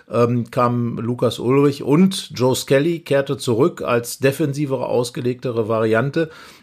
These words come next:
Im Mittelfeld, äh, der gegen Bremen, finde ich, mit einem guten Debüt eingestiegene Yannick Engelhardt, jetzt in der Startformation direkt an,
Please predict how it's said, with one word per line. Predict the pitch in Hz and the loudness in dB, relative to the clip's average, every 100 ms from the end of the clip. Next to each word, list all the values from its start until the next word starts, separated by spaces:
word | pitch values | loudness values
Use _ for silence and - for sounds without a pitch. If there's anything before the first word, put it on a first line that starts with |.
| - | 0
Im | 151 156 | 2 4
Mittelfeld, | 156 160 - 151 151 156 | 4 2 4 4 4 0
äh, | - 127 127 127 - - | 2 4 6 6 2 -4
der | 110 117 123 123 123 | -6 0 2 2 0
gegen | 120 117 110 | -2 -2 -2
Bremen, | 110 131 143 147 | 2 4 4 2
finde | - 139 131 | -2 -4 -4
ich, | - | -6
mit | - | -4
einem | 123 120 120 113 113 | -2 0 -2 -4 -6
guten | 113 151 - 156 143 | -2 -2 0 0 0
Debüt | 127 123 143 143 | -2 -2 0 0
eingestiegene | - 120 120 - 123 120 117 | 0 -4 -6 -8 -6 -2 0
Yannick | 113 117 107 | 0 0 -2
Engelhardt, | 117 127 123 123 123 | -2 0 2 0 2
jetzt | 135 139 | 2 2
in | 151 | 0
der | 139 | 0
Startformation | - 131 147 151 139 135 - 143 156 123 | 2 0 2 -2 -2 -4 -2 -2 -2 -2
direkt | 117 135 - | -2 -2 -2
an, | 113 117 | -2 -2